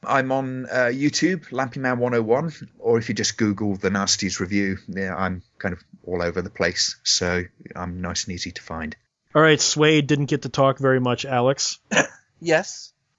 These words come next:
Speaker 2: What are your thoughts on the Nasties? Like I said, you and I are the f-, you and I are the foreigners in this one.
Speaker 3: Well, my thoughts as far as censorship in general go is that censorship should be something done at home, not by the government, really.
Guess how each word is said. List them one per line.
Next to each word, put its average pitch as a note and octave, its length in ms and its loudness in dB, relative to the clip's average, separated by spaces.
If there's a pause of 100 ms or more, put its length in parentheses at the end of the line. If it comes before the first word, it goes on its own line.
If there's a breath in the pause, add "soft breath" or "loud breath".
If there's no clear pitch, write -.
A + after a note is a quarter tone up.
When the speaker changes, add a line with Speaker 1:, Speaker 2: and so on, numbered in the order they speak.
(120)
Speaker 2:
What D#3+ 220 8
are F3+ 40 8
your E3 220 6
thoughts C#3 380 4
on C3 120 0
the B2+ 60 -2
Nasties? B2 880 -4
Like C3 160 2
I C3+ 60 2
said, B2+ 180 0
you D3 140 4
and D#3+ 80 4
I D#3+ 100 6
are D3+ 100 8
the B2+ 60 0
f-, - 180 -10 (280)
you F3 160 4
and B3+ 80 8
I A#3+ 100 8
are A3 100 6
the D#3 80 2
foreigners D#3+ 680 4
in B2+ 100 0
this B2+ 240 -2
one. B2+ 200 0 (180)
Speaker 3:
Well, E4+ 120 4
my G4+ 140 8
thoughts D4+ 300 2
as G3+ 60 -10
far B3+ 160 2
as D3+ 80 -4
censorship D#3 760 -6
in C3+ 140 -10
general C3+ 420 -2
go C3 480 0
is B2+ 460 -2
that B2 500 4 (240)
censorship A#3 680 0
should E3 180 -4
be D3 80 -2
something C3+ 360 -4
done A#2+ 180 2
at A2 80 -2
home, G#2 400 -6 (180)
not C#3+ 160 2
by B2+ 140 4
the A#2+ 60 -4
government, A2+ 460 -4
really. A2 360 -8